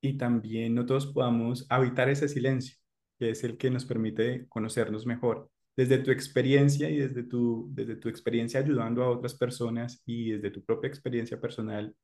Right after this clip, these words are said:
entrando en esta, en este campo, ¿cuáles son esos principales mitos que hacen que uno quizás, cuando no tiene claridad del panorama, pues no se dé esa, esa oportunidad de entrar a tener esta experiencia de meditación?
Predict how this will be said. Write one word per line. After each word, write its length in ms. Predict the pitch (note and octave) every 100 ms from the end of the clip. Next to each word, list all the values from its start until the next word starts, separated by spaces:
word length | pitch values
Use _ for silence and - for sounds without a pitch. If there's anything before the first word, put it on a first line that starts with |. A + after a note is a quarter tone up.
| _
entrando 480 | A#2 A#2 A2+ A2+ A2+
en 100 | A#2
esta, 260 | A#2+ - A#2+
en 180 | A#2+ A#2
este 220 | - A#2
campo, 500 | A#2 A2+ - B2 - _ _ _ _ -
¿cuáles 300 | C3+ C#3 C#3+
son 180 | D#3+ D#3
esos 240 | D#3 D#3
principales 640 | D3 C#3+ C3 A#2 A#2+ A#2+
mitos 400 | B2+ B2 C3 C#3
que 160 | - B2
hacen 280 | A2+ A#2+ A#2+
que 140 | B2+
uno 240 | A2+ A2+
quizás, 560 | - B2+ G#2+ G#2+ - _ _ _ -
cuando 200 | G#2+ G#2+
no 140 | A#2
tiene 240 | C#3+ D3+ D3
claridad 320 | D3 C#3+ B2
del 160 | B2
panorama, 500 | C3 C3 B2 A#2+ B2
pues 160 | B2 A2+
no 100 | A2
se 140 | A#2+
dé 140 | B2 A#2+
esa, 440 | B2 B2+ B2+ C3 -
esa 180 | -
oportunidad 760 | - C3 C3 C3+ B2 A2+ A2 G#2+
de 60 | G#2+
entrar 280 | A2+ A2+ A2+
a 100 | A2
tener 200 | A2+ G2+
esta 160 | -
experiencia 520 | G2+ - G#2+ G2+ G2+ G2+
de 20 |
meditación? 520 | G#2+ G#2 - - -